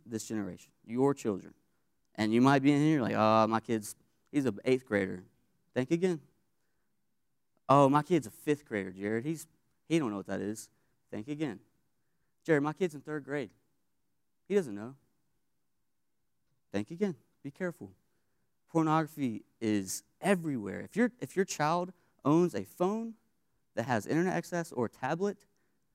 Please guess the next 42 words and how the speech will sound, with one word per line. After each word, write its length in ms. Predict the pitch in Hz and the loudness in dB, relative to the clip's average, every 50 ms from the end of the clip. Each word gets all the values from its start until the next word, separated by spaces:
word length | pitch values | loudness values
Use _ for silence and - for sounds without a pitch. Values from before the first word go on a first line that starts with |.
| _ _ _ _ - | _ _ _ _ 4
there's 220 | 151 175 170 156 | 4 4 4 4
a 100 | 143 117 | 0 -2
very 640 | 104 101 101 104 - - 147 170 185 190 190 190 180 | -2 -6 -12 -18 -4 0 2 2 4 4 2 2 2
high 180 | 170 165 156 | 0 0 -2
chance 380 | 151 - - - 131 113 101 - | -2 -4 -6 -6 -6 -6 -6 -6
they've 160 | - 101 101 | -6 -6 -6
been 140 | 101 98 95 | -6 -8 -10
exposed 420 | - - - 101 92 87 - - | -12 -12 -12 -12 -12 -12 -14 -16
to 60 | - 98 | -16 -16
it. 140 | - - - _ _ _ _ _ _ _ _ | -16 -18 -20 _ _ _ _ _ _ _ _
And 120 | - 95 101 | -10 -8 -6
then 220 | 98 98 95 101 - _ _ | -6 -6 -8 -10 -12 _ _
if 140 | - 113 - | -20 -6 -2
they've 180 | 113 117 135 139 | 0 0 0 0
been 100 | 165 170 | 0 -2
exposed 420 | 165 - - 175 170 165 170 - | -2 -2 0 2 2 2 0 -2
to 140 | - 127 120 | -4 -4 -4
it, 100 | 110 - - _ _ _ _ | -4 -6 -8 _ _ _ _
there's 140 | - 104 98 | -16 -14 -6
an 80 | 95 120 | -2 -2
even 160 | 139 151 160 | 0 0 0
higher 260 | 156 175 180 185 185 | 0 0 0 0 0
chance 480 | 185 - - 180 175 180 175 - - - _ _ _ _ _ - | -2 -2 -2 -2 -2 -2 -4 -8 -14 -18 _ _ _ _ _ -6
that 80 | 101 | -2
that's 200 | 104 110 107 - | 0 0 0 -2
gonna 140 | - 120 107 | -4 -6 -6
become 260 | 101 - - 110 104 | -6 -4 -4 -4 -4
something 600 | 101 - - 135 131 127 - - 135 123 110 107 110 _ _ _ _ _ | -4 -6 -6 -6 -6 -6 -6 -6 -6 -6 -6 -6 -8 _ _ _ _ _
they 100 | - 101 | -14 -12
get 100 | 101 104 | -10 -10
addicted 420 | 101 101 104 135 139 - - 117 - | -10 -6 -4 -6 -6 -6 -8 -14 -12
to 100 | - - | -8 -6
and 120 | 123 113 104 | -6 -6 -6
they 60 | 95 | -8
get 140 | 92 78 82 | -10 -12 -6
wrapped 360 | 104 113 123 120 117 _ - | -4 -2 -2 -2 -4 _ -10
in. 200 | 123 120 113 110 - | -8 -8 -8 -6 -6
It 140 | 113 120 | -6 -6
is 280 | 113 98 92 - - - _ _ _ _ _ _ _ _ _ - | -6 -6 -8 -10 -16 -20 _ _ _ _ _ _ _ _ _ 2
all 220 | 143 156 160 143 | 2 4 4 2
over. 280 | 113 107 98 87 - - _ _ _ _ _ _ _ _ _ _ _ _ _ _ | 2 0 -2 -4 -8 -18 _ _ _ _ _ _ _ _ _ _ _ _ _ _
And 320 | - 110 110 107 101 98 | -6 -6 -4 -4 -4 -6